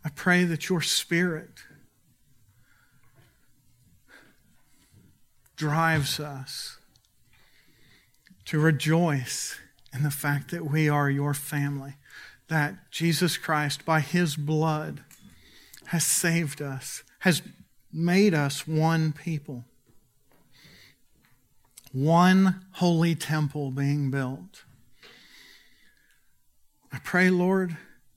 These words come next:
that you would give each one of us the de-, desire to see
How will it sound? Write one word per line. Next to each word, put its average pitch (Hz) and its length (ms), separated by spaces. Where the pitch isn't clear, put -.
that 143 380
you 180 300
would 151 400
give 175 260
each 190 360
one 165 220
of 139 200
us 139 200
the 156 160
de-, 147 340
desire 147 800
to 170 120
see 170 720